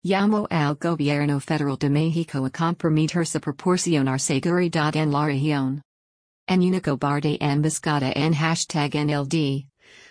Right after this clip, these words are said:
perdió la vida el policía estatal Raúl M. Y resultaron heridos otros valientes tamaulipecos.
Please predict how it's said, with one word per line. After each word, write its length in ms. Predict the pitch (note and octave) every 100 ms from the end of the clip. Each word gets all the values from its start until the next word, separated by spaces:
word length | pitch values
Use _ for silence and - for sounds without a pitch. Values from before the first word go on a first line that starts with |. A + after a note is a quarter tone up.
| -
perdió 480 | G#3 G3 F#3+ F3+ E3+
la 200 | D#3+ D#3
vida 280 | D#3 D3+ -
el 180 | C#3+ C#3+
policía 720 | - E3+ E3+ D#3 F3 E3 D#3
estatal 580 | D3+ D3+ - D#3 E3 D#3+
Raúl 420 | D3 C3 C#3 C#3
M. 320 | C#3 C#3 B2 C3+ _ _ _ _ _ - - - -
Y 200 | F3 F3+
resultaron 680 | G3 F3+ E3 D#3 D#3+ D#3 C#3+
heridos 500 | C3+ C#3+ D#3 C#3 -
otros 480 | D#3 D#3+ E3 C#3+ -
valientes 680 | D#3+ D3+ D3 D3 D#3 C#3+ C#3+
tamaulipecos. 1120 | E3 D3+ C#3+ C#3 C3+ C3 C#3 B2 B2 -